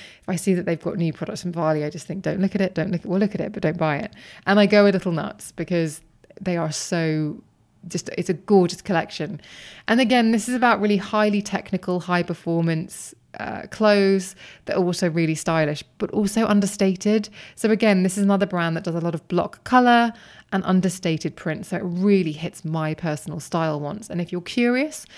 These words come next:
and want to try it out, then I really highly recommend the Blaine bra in black. So this is, um, I've put this on social media before, and I had, uh, some comments and D Ms asking where the bra was from. It gives really good support.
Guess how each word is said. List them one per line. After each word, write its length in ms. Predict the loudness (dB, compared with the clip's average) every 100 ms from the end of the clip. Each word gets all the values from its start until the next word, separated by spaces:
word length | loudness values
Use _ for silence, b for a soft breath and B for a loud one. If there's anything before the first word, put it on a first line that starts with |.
| B B B
and 140 | 4
want 160 | 4 2
to 80 | -4
try 220 | -4 -2
it 60 | 0
out, 220 | -2 -2
then 120 | -2
I 80 | 0
really 320 | 0 0 0
highly 340 | -2 0 0
recommend 420 | 0 -2 -2 -2 -4
the 60 |
Blaine 480 | -4 0 2 0 0
bra 340 | 0 0 -2 -4
in 200 | -4 -4
black. 400 | -2 -4 -6 -16 B B
So 120 | 0 2
this 200 | 2 0
is, 220 | -2 -2
um, 200 | -4 -2 -4
I've 140 | -2
put 120 | -2
this 140 | 0 0
on 100 | 2
social 300 | 2 2 2
media 240 | 2 0
before, 280 | -2 -4 -2
and 100 | -2
I 60 | -2
had, 300 | -4 -6 -8
uh, 240 | -8 -6 -6
some 260 | -4 -4 -6
comments 460 | -6 -2 -2 -4 -6
and 120 | -2
D 200 | 0 0
Ms 160 | -2 -2
asking 360 | -4 -4 -4
where 100 | -2
the 60 | -2
bra 220 | 0 0
was 120 | 0
from. 300 | -2 -4 -4 -8 _ _ _ _ _ _ -8
It 60 | 0
gives 220 | 0 2
really 160 | 2
good 140 | 2 0
support. 460 | -4 0 0 0